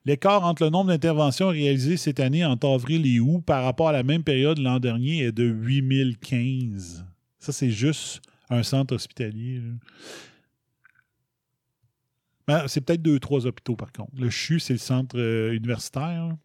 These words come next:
Fait que, euh, maintenant, je pense qu'il y a deux, deux ou trois hôpitaux maintenant. Mais c'est terrible, là. Huit mille quinze, là. Tu sais, c'est pas, si tu me dis c'est huit mille personnes, euh, qui ont pas pu avoir une chirurgie plastique du visage, euh, parce que, euh,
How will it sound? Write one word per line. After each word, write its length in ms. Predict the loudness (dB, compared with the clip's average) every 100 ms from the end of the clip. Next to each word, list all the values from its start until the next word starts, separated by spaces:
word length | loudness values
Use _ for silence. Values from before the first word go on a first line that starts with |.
| _ -14
Fait 80 | -12
que, 140 | -2
euh, 100 | -2
maintenant, 380 | 0 -2 0 -2
je 80 | -2
pense 200 | -6 -8
qu'il 120 | -8
y 40 | -8
a 20 | _
deux, 260 | -6 -6 -6 _
deux 160 | -2 -2
ou 120 | -2 -8
trois 320 | -14 -6 -4 -4
hôpitaux 340 | -12 _ -12 -12
maintenant. 300 | -14 -16 -20 _ _ _ -20 -20 -20 _ _ _ _ _ _
Mais 60 | -16
c'est 240 | -8 -8 0
terrible, 560 | 0 2 0 -2 -4
là. 100 | -6 -8 -14 -20 _ _ -2
Huit 220 | 2 2
mille 220 | 2 0
quinze, 360 | 0 -2 0 0
là. 100 | 0
Tu 80 | 0
sais, 160 | -2 -2
c'est 220 | -2 -2
pas, 260 | 2 2 0 -8 -20 _
si 120 | -2 2
tu 40 |
me 80 | 2
dis 200 | 2 2
c'est 160 | 4 4
huit 200 | 6 6
mille 200 | 4 2
personnes, 680 | 2 0 2 2 2 2 2
euh, 540 | 4 4 4 4 2
qui 120 | 2
ont 100 | -2
pas 160 | 2 0
pu 200 | 2 2
avoir 220 | 4 4
une 60 | 2
chirurgie 360 | 2 2 2
plastique 520 | 0 -2 -2 -6 -8 -6
du 120 | -6
visage, 840 | -6 -2 0 0 0 0 0 0 0
euh, 420 | 0 0 0 -2
parce 240 | -6 -8
que, 160 | -8 -2
euh, 520 | -2 -2 -4 -6 -8